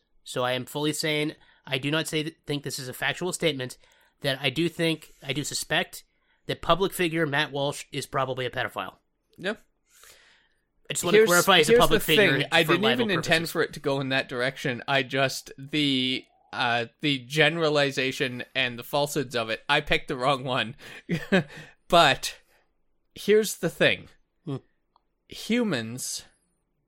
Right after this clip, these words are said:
Speaker 2: by our very nature, are sexual beings. So when you put a human in a situation where you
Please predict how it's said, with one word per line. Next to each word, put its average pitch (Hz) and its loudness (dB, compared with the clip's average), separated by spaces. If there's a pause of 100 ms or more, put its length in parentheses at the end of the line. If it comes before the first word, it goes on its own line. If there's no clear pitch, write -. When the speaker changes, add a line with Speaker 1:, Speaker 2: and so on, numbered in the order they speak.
(920)
Speaker 2:
by 139 4
our 185 2
very 151 0
nature, 117 -8 (1400)
are 139 2
sexual 120 -4
beings. 135 -4 (540)
So 135 0 (1080)
when 151 -2
you 147 -2
put - 2 (160)
a 123 -2
human 170 -6 (1300)
in 196 2
a 196 0
situation 120 -4
where 120 -2 (100)
you 113 -12